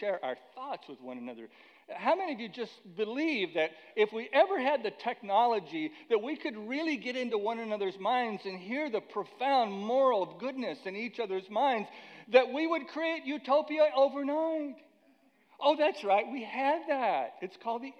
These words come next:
internet. We, we have Facebook and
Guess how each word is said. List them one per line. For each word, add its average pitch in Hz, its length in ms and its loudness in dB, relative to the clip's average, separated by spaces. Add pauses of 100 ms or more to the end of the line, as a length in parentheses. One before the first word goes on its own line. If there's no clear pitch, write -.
internet. 269 680 -2 (760)
We, 214 220 -6 (580)
we 240 160 0
have 233 200 2 (100)
Facebook 269 640 2
and 190 140 -6